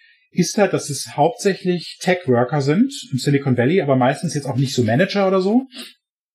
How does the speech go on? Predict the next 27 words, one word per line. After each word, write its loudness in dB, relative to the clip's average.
sondern 2
halt 2
Leute, 0
also 0
auch -2
insbesondere 2
bei 2
den -4
Indern, 2
die -2
halt 2
Programmierer 2
sind. -4
Das -14
ist -8
ein 0
bisschen 2
Stereotyp, 2
klingt 0
so -2
nach 4
Stereotyp, 0
aber 2
ist 0
halt 4
tatsächlich -2
so. 2